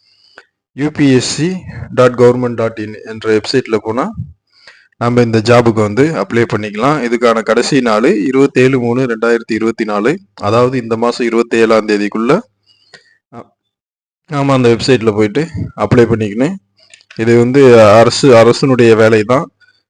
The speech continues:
இது வந்து நர்சிங் படிச்சவங்க வந்து பயன்படுத்திக்கங்க. இதற்கான நோட்டிஃபிகேஷன் வந்து யாருக்கோ தேவைப்படுச்சுன்னா கமெண்ட்ல வந்து தெரியப்படுத்துங்க. நோட்டிஃபிகேஷன் அனுப்புறோம். அதுலயே எல்லா டீட்டெயில்ஸும் இருக்கு. வேற ஏதாவது சந்தேகம் இருந்தா கூட நம்ம கமெண்ட்ஸ்ல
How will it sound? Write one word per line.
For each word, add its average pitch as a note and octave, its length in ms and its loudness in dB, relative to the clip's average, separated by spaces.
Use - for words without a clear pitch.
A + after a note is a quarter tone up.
இது B2 200 -8
வந்து B2 200 -2
நர்சிங் B2+ 380 -2
படிச்சவங்க A2 480 0
வந்து B2 300 0
பயன்படுத்திக்கங்க. A#2 840 -4
இதற்கான A#2+ 540 0
நோட்டிஃபிகேஷன் B2+ 540 0
வந்து A#2 340 -2
யாருக்கோ A2+ 540 4
தேவைப்படுச்சுன்னா A#2+ 720 2
கமெண்ட்ல B2 420 2
வந்து A#2 340 -4
தெரியப்படுத்துங்க. B2+ 520 -2
நோட்டிஃபிகேஷன் A#2+ 720 -2
அனுப்புறோம். A#2 340 2
அதுலயே A#2 260 2
எல்லா A2+ 180 4
டீட்டெயில்ஸும் A2 540 -4
இருக்கு. D#3+ 380 -6
வேற B2+ 220 -2
ஏதாவது C3+ 300 2
சந்தேகம் B2 420 0
இருந்தா A2 280 2
கூட C#3+ 360 0
நம்ம A2+ 260 -6
கமெண்ட்ஸ்ல A#2+ 460 -2